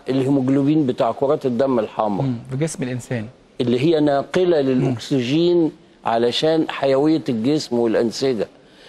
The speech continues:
Speaker 1: ف-، فوجود أول أكسيد الكربون مع الهيموجلوبين يمنحها إنها تنقل الأكسجين اللي هو، اللي هو الحياة، حياة الإنسان ال-، ال-، لأنسجة الجسم.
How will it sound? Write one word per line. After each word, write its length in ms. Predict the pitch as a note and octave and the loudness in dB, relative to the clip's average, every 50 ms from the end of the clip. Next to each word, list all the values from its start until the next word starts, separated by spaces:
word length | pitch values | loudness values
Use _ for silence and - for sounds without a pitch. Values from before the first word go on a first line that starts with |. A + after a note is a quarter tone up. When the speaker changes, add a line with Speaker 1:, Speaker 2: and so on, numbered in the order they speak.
| - - - | -20 -14 -4
Speaker 1:
ف-، 240 | - C#3+ B2+ B2+ A#2+ G2 - | -2 0 0 0 -2 -4 -8
فوجود 920 | - - C3 A#2+ A#2 G#2 C3 B2 B2 B2 A#2 A2+ D3 F#3+ A3 A3 F3 D3+ | -2 0 2 2 4 2 2 2 2 2 2 2 2 2 2 2 0 0
أول 340 | - - F#3 F3+ F3 E3 B2+ | 0 0 2 2 2 2 2
أكسيد 340 | G2 B2 - - - E3+ D3+ | 0 -2 -2 -2 0 0 0
الكربون 540 | C3 - - - C3+ B2+ B2 A#2+ C#3+ D3 C#3 | -2 -4 -2 -2 0 0 0 0 2 2 2
مع 220 | C3 C3+ C3+ C#3+ | 2 0 0 -2
الهيموجلوبين 760 | C#3+ C3 B2+ B2 C3 B2+ A#2+ A#2+ B2+ C#3 C#3 C#3 D#3 D#3+ D#3 | -2 -2 0 0 0 2 2 2 0 0 2 2 2 2 4
يمنحها 880 | C#3+ C#3 D3 C#3 C#3 C#3 D3 D3+ E3+ F3 - - - - - F#3 F#3 F3+ - - - - - - | 4 2 2 2 2 2 4 2 2 0 -2 -6 -10 -6 -4 -4 -4 -4 -8 -18 -20 -14 -4 -2
إنها 340 | C#3 D3 D3+ F3+ E3+ D#3+ D#3+ | 0 2 2 2 2 2 0
تنقل 540 | D3 - G#3 A3+ G#3+ - - F3 E3 D3 C#3+ | 2 2 2 2 2 2 0 0 0 0 -2
الأكسجين 960 | B2+ A2 C#3 C3 - - - D#3+ C#3+ C3+ B2+ D3+ E3+ F3+ F3+ F3+ E3+ D3 - - - - - _ - C#3 | -2 -2 -2 -4 -6 -4 -2 0 0 0 0 2 2 4 4 4 2 0 -2 -6 -20 -20 -16 _ -4 0
اللي 220 | B2+ C3 C3+ C#3+ | 2 2 2 2
هو، 540 | C3+ C3+ F3 F#3 F#3 E3+ E3 D#3+ D#3 D#3 - - - - | 2 2 2 2 4 4 4 4 2 2 0 -4 -8 -6
اللي 140 | D#3+ C3+ C#3 | -2 0 0
هو 160 | C#3 E3+ F#3 | 2 2 2
الحياة، 460 | E3+ - - - D#3+ E3+ F3+ G3 F#3 D#3+ | 0 0 -2 -2 0 0 2 2 0 0
حياة 340 | - - C#3+ D3+ D#3+ E3+ - D3+ | -2 0 0 2 2 0 0 -2
الإنسان 680 | B2+ - - A#2+ A#2 G#2+ - - C#3+ D#3 D3 A#2 G2+ - - _ - - - - - - | -4 -4 -2 -4 -4 -4 -2 0 0 2 0 0 -4 -6 -16 _ -20 -20 -20 -20 -10 -4
ال-، 200 | - A#2+ A2+ A#2 | -2 0 2 2
ال-، 500 | A2 A#2 B2+ B2+ B2+ B2 B2 A#2+ B2 B2 | 4 4 4 2 2 2 2 2 2 4
لأنسجة 520 | C3 D3 - B2+ C3 - - D#3 C3 - - - | 2 2 2 2 0 0 -2 -4 -4 -4 -4 -6
الجسم. 460 | A2+ F#2+ F#2 G#2+ G2+ - - - - | -4 -2 0 -2 -2 -2 -4 -10 -12